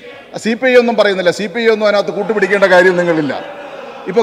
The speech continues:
കാര്യവട്ടം ക്യാമ്പസ്, കാര്യവട്ടം ക്യാമ്പസിലെ കഴിഞ്ഞ ദിവസം ഒരു വാർത്ത വന്നു. എന്താ പ്രതിപക്ഷ നേതാവ് പറഞ്ഞത്? പ്രതിപക്ഷ നേതാവ് പറഞ്ഞത് അവിടെ ഇടിമുറിയുണ്ട്, നൂറ്റി ഇരുപത്തൊന്നാം നമ്പർ മുറി ഇടിമുറിയാണ്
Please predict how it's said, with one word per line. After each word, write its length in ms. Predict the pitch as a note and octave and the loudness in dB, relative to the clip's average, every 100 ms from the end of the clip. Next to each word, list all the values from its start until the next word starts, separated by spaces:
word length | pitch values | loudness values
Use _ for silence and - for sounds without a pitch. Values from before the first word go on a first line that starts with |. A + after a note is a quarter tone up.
| - | 2
കാര്യവട്ടം 580 | G#3 C4 C4 B3+ B3+ G#3 | 4 6 6 6 4 2
ക്യാമ്പസ്, 400 | F#3+ F#3 F#3+ E3+ | 0 0 -2 -4
കാര്യവട്ടം 640 | E3 G3+ B3 B3 B3 A#3+ | 0 2 4 4 4 2
ക്യാമ്പസിലെ 640 | G3 G3 G3+ G3 E3+ D3 - - G3+ | 0 0 -2 -2 0 -2 -4 -4 0
കഴിഞ്ഞ 200 | A#3 A#3+ | 2 2
ദിവസം 360 | A3 G3+ G3 D3 - | 2 0 -4 -6 -6
ഒരു 120 | G3+ | 0
വാർത്ത 300 | F#3 F#3+ G3 | 2 2 0
വന്നു. 280 | D#3 A2+ G2 F3 | -2 -4 -6 -4
എന്താ 180 | G3+ | -2
പ്രതിപക്ഷ 360 | A3 F3+ G3+ G3 | -2 -4 -6 -6
നേതാവ് 320 | F3+ F3+ F3 | -4 0 0
പറഞ്ഞത്? 440 | D#3 D3+ D3+ D3 D3 - - - _ _ - | 0 -6 -6 -8 -10 -18 -20 -20 _ _ -4
പ്രതിപക്ഷ 360 | A#3+ C#4+ C#4+ B3 | -2 0 2 2
നേതാവ് 380 | G3+ F#3 F3+ | 2 4 2
പറഞ്ഞത് 520 | F3 D#3 D#3+ D3+ B2 A#2+ - - - - - | 2 -2 -2 -2 -4 -6 -16 -20 -20 -12 -2
അവിടെ 500 | F#3 A3 G3+ E3+ - | 0 2 4 4 0
ഇടിമുറിയുണ്ട്, 800 | F3+ A3+ C#4+ A3 F3 D#3 A#2+ G#2 - C#3+ | -4 2 2 2 0 -2 -2 -8 -14 -6
നൂറ്റി 340 | G3+ C4 A#3+ | -2 -2 -4
ഇരുപത്തൊന്നാം 640 | A#3 F#3 G3 F#3+ F#3 E3+ D#3+ | -6 -4 -4 -4 -4 -4 -4
നമ്പർ 300 | D#3+ D#3 C#3+ | -6 -6 -6
മുറി 380 | C#3+ E3 C3+ - | -4 -2 -4 -6
ഇടിമുറിയാണ് 840 | D#3 F#3 C4+ A3+ E3 D3+ A#2+ G2+ | -10 0 0 2 0 0 -2 -8